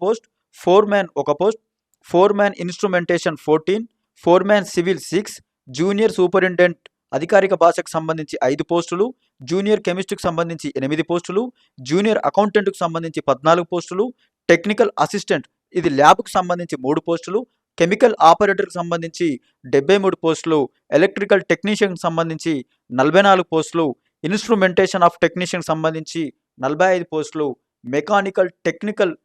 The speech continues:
సంబంధించి ముప్పై తొమ్మిది పోస్టులు, telecom and telemetric టెక్నీషియన్కి సంబంధించి పదకొండు పోస్టులు, ఆపరేటర్ ఫైర్కు సంబంధించి ముప్పై తొమ్మిది పోస్టులు, ఆపరేటర్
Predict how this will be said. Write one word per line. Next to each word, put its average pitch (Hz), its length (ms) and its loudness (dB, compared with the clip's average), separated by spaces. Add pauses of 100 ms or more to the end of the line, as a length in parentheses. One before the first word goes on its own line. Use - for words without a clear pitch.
(280)
సంబంధించి 160 540 -4 (440)
ముప్పై 180 280 0
తొమ్మిది 180 300 -4
పోస్టులు, 151 340 -4 (540)
telecom 196 440 2 (200)
and 170 120 0 (360)
telemetric 180 500 0 (220)
టెక్నీషియన్కి 170 520 -6
సంబంధించి 156 480 -2 (400)
పదకొండు 165 460 2
పోస్టులు, 147 360 -2 (460)
ఆపరేటర్ 190 560 4
ఫైర్కు 190 380 4
సంబంధించి 165 540 0 (420)
ముప్పై 151 200 2 (100)
తొమ్మిది 165 300 -2
పోస్టులు, 147 380 0 (580)
ఆపరేటర్ 190 640 4